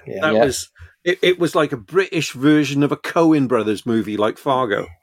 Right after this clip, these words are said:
Speaker 1: Yes.
Speaker 3: Yeah. So I, th-, I thought it's thoroughly enjoyable. And again,
Speaker 2: Yes.
Speaker 3: only six parts. I love it when they make things that are only, like, four or six parts.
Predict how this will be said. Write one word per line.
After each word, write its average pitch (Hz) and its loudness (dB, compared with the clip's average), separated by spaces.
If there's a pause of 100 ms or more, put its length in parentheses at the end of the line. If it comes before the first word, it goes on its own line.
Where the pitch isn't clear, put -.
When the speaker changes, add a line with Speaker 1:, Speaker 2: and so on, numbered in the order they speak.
(160)
Speaker 1:
Yes. - -4
Speaker 3:
Yeah. 92 0 (180)
So - -4
I, 110 0
th-, - -8
I - 0
thought 117 -2
it's - -12
thoroughly 120 0
enjoyable. 95 2
And 104 0
again, 117 0
Speaker 2:
Yes. - -4 (100)
Speaker 3:
only 151 2
six - -4
parts. 110 -4
I 113 -4
love 123 -2
it 117 0
when 104 0
they 104 0
make 107 -2
things 104 -2
that 117 -4
are 104 2
only, 104 -2
like, 101 0
four 107 0
or 110 0
six - -10
parts. - -6